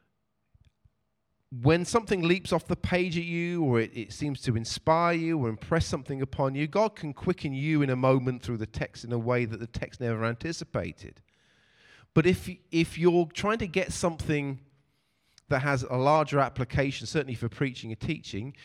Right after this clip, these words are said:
you need to make sure that you're not simply giving your inspirations to the church as being a,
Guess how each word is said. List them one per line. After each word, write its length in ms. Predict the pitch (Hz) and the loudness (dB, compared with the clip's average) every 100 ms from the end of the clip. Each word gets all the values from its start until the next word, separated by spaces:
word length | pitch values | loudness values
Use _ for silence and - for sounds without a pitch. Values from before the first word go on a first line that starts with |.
| - | -8
you 140 | 170 170 | 0 2
need 220 | 196 233 | 2 0
to 140 | 196 | -2
make 240 | 170 160 151 | 0 0 0
sure 400 | - 170 160 143 | 0 2 4 2
that 100 | 139 | 2
you're 160 | 147 | 2
not 220 | 156 185 | 4 0
simply 340 | - 180 160 143 | 0 -2 -2 -2
giving 260 | 139 139 | -2 -2
your 200 | 143 143 | 0 2
inspirations 880 | 156 156 - 139 139 170 - 107 113 - | 2 0 -2 2 2 2 -2 -6 -8 -8
to 100 | 123 | -8
the 100 | 123 | -6
church 560 | - 117 113 - - - - - | -4 0 0 0 -8 -16 -20 -8
as 260 | - 135 131 | -2 0 -2
being 400 | 117 151 147 143 139 | 0 2 2 0 0
a, 220 | 131 | 0